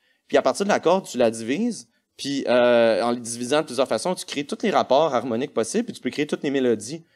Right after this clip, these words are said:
C'est-à-dire que là, tu peux faire un, un lien entre l'harmonie de l'un, l'un est divisé puis produit la, la réalité. C'est qu'il y a comme un lien entre, entre la musique puis, puis le, l'univers est donc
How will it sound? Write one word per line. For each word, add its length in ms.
C'est-à-dire 200
que 40
là, 80
tu 120
peux 100
faire 200
un, 320
un 20
lien 340
entre 320
l'harmonie 680
de 480
l'un, 440
l'un 200
est 100
divisé 400
puis 120
produit 440
la, 300
la 160
réalité. 680
C'est 140
qu'il 100
y 40
a 20
comme 140
un 100
lien 360
entre, 320
entre 180
la 80
musique 800
puis, 300
puis 120
le, 80
l'univers 520
est 80
donc 300